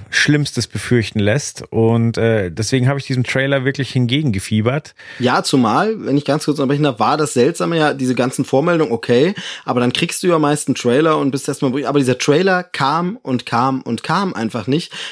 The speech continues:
Speaker 2: denn der Film startet ja bereits am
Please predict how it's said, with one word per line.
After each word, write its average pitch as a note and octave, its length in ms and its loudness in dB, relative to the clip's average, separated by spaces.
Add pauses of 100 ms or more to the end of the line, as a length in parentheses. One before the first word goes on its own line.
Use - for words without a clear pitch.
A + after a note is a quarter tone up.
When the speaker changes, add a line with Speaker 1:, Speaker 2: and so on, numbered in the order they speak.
(120)
Speaker 2:
denn F3 280 4
der C3 100 2
Film D#3 340 2
startet E3+ 520 -2
ja F3 100 0
bereits C#3+ 440 0
am F3+ 320 0